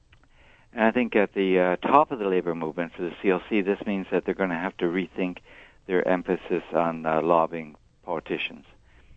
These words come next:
You know, in recent years, the C L C has put considerable emphasis on lobbying M Ps. And maybe that made some sense, you know, in terms of having a minority government.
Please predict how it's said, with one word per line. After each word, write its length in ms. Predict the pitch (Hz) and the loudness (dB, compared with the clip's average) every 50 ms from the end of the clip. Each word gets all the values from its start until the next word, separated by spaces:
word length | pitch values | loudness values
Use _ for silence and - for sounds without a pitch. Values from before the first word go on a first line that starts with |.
| - - _ _ | -20 -20 _ _
You 60 | 95 | -6
know, 80 | 90 87 | -4 -4
in 100 | 87 87 | -2 0
recent 360 | 90 104 101 - - 101 85 87 | 2 0 0 0 -6 -12 -8 -2
years, 260 | 87 87 87 85 76 - | 0 2 2 2 0 -4
the 100 | 87 78 - - | -12 -14 -4 0
C 80 | 90 85 | 2 2
L 80 | 80 - - | 2 0 -4
C 120 | 90 82 | -4 -4
has 100 | 76 - - | -4 -6 -10
put 260 | - 92 90 - - | -6 -6 -6 -6 -6
considerable 680 | - - - - - - 98 90 82 - 87 82 82 | -14 -20 -20 -20 -12 -6 -4 -4 0 4 4 4 4
emphasis 520 | 82 90 90 - - - - - 82 78 - - - - - - - - _ - | 4 2 -2 -6 -12 -18 -14 -14 -14 -14 -14 -16 -20 -20 -20 -20 -20 -20 _ -8
on 180 | 90 87 87 | -4 2 4
lobbying 460 | 87 90 90 87 85 85 82 82 82 | 6 6 6 6 2 -2 -6 -6 -8
M 120 | 82 80 78 | -8 -10 -10
Ps. 340 | - - 82 78 76 73 - - - _ _ _ _ _ _ _ _ _ _ _ 110 | -12 -10 -10 -10 -10 -10 -14 -20 -20 _ _ _ _ _ _ _ _ _ _ _ -4
And 120 | 113 113 | 4 6
maybe 220 | 135 156 156 160 | 8 8 8 8
that 160 | 151 147 127 120 | 6 4 4 2
made 180 | 127 117 110 - | 0 -2 -2 -4
some 140 | 127 113 95 - | -6 -8 -8 -2
sense, 280 | - 110 98 78 - - - - - - _ _ | 0 0 0 0 -4 -10 -18 -20 -20 -20 _ _
you 80 | 92 90 | -10 -4
know, 120 | 90 90 | -2 -2
in 80 | 90 90 | 0 0
terms 260 | - 107 98 92 85 | -2 -2 -4 -4 -2
of 180 | 90 87 78 - | -2 -4 -4 -2
having 300 | - 92 95 90 95 92 | 0 0 0 2 0 0
a 40 | 92 | 0
minority 460 | 90 90 90 90 92 90 90 87 87 | 0 0 0 2 2 2 2 2 0
government. 440 | - 92 92 92 95 95 101 104 | 0 0 0 0 -2 -6 -8 -8